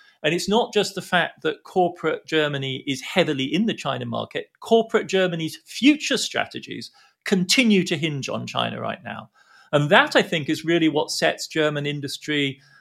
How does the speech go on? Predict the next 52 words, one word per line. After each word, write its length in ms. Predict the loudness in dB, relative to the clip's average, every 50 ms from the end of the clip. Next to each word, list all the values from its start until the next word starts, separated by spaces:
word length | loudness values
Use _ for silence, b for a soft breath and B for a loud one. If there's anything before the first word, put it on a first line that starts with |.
| b b _
and 120 | -4 -2 0
it 60 | 2
really 220 | 4 4 4 6
are 180 | 6 6 4 4
talking 320 | 2 -2 -6 -4 -6 -4
about 260 | 0 2 2 2 2
industry 560 | 2 0 0 -2 -4 -6 -8 -8 -8 -8 -6 -6
here, 420 | -4 -4 -2 0 0 -2 -2 -4 -6 -6
somewhat 480 | 0 4 4 4 4 4 0 -2 -4
apart 540 | -6 -6 0 4 6 8 8 6 6 2 -4
from 560 | -14 -8 0 4 6 6 6 6 4 0 -8 b b b b b _ 2
virtually 440 | 4 4 4 4 0 0 0 0 2
all 280 | 4 4 4 4 4
of 100 | 2 2
the 140 | 0 0 2
other 220 | 2 2 2 2 0
players 400 | -2 0 0 2 2 0 -2 -4
in 100 | -8 -8
the 80 | -6
world. 260 | -4 -4 -4 -4 -2
Siemens, 720 | 0 0 2 2 2 2 2 0 0 -2 -4 -8 -10 -12 -16 -14
just 320 | 0 4 4 4 4 2 -2
in 60 | -2
the 60 | 0 2
last 260 | 2 2 2 0 -2
couple 200 | -4 -2 -2 -2
of 80 | 0
weeks, 320 | 0 0 0 0 -4 -6 -6
has 220 | -6 -6 -6 -6 -6
revealed 460 | -4 -2 0 2 4 4 4 4 2
the 40 | -2
fact 280 | 0 4 4 4 4 2
that 100 | -4 -8
it 100 | -8 -8
has 180 | -6 -8 -8
a 40 | -8
huge 380 | -8 -6 -6 -4 -4 -6 -6 -4
China 340 | 0 2 2 2 2 0
expansion 600 | -4 -6 -4 0 2 2 2 0 -2 -10 -10 -8
plan 260 | -4 -2 -2 -2 -2 -4
because 160 | -6 -6 -8
it 80 | -8
doesn't 240 | -6 -6 -8 -8 -8
think 180 | -10 -10 -10 -10
a 60 | -8
thirteen 480 | -6 -4 -4 -4 -4 -6 -8 -8 -8 -10
percent 320 | -8 -6 -6 -6 -6 -6
turnover 360 | -4 -4 -4 -4 -4 -6 -6
share 240 | -6 -6 -4 -4 -4
is 120 | -4 -2
large 260 | 0 2 2 2 0 -2
enough. 320 | -4 -4 -4 -6 -6 -12